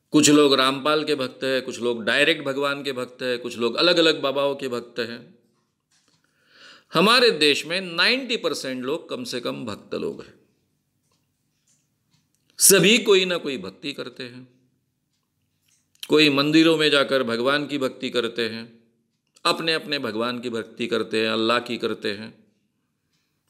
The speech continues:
मस्जिद में जाकर, गिरजाघर में जाकर यीशु की करते हैं।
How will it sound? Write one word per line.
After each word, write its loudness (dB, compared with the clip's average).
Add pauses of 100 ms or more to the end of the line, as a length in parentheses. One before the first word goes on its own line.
मस्जिद 2
में -2
जाकर, -8 (1800)
गिरजाघर 6
में -2
जाकर -4 (320)
यीशु -2
की -4
करते -4
हैं। -14